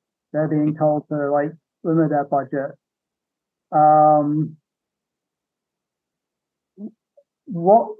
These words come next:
what should they be thinking about when maybe to be ready for when they have maybe money to spend? I mean, what, what, what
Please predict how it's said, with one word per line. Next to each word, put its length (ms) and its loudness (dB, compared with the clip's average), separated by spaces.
what 420 0
should 160 0
they 120 4
be 260 0
thinking 380 2
about 540 -4
when 340 -2
maybe 500 -4
to 60 -2
be 140 0
ready 680 -2
for 120 -6
when 300 -6
they 80 -4
have 580 -2
maybe 280 -4
money 400 -6
to 100 -12
spend? 420 -10
I 60 -6
mean, 180 -4
what, 180 -2
what, 380 -2
what 200 0